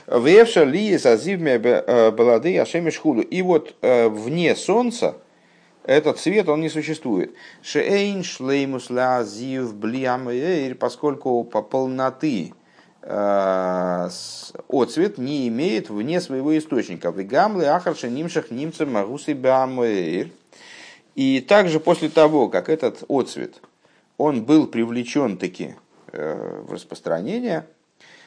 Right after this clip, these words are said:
его существо остаётся в источнике.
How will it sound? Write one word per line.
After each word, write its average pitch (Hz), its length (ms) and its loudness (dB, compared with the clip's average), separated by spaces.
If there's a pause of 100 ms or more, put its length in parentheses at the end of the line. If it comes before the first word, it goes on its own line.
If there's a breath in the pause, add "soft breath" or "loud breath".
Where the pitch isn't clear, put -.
(440 soft breath)
его 135 440 2
существо 165 640 0
остаётся 170 560 2
в 170 80 -2
источнике. - 600 -2